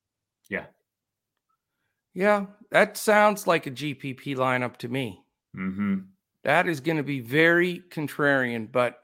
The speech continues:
Speaker 2: you know, that's sometimes what wins G P Ps. You can't have, you know,
Speaker 1: Yeah.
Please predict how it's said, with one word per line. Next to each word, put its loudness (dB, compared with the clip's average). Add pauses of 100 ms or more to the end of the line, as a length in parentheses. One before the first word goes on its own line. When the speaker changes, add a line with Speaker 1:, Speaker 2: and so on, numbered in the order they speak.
Speaker 2:
you -4
know, 0
that's 0
sometimes -2
what -6
wins -2
G -8
P -10
Ps. -10
You -8
can't -2
have, 2
you -8
know, -6 (520)
Speaker 1:
Yeah. 4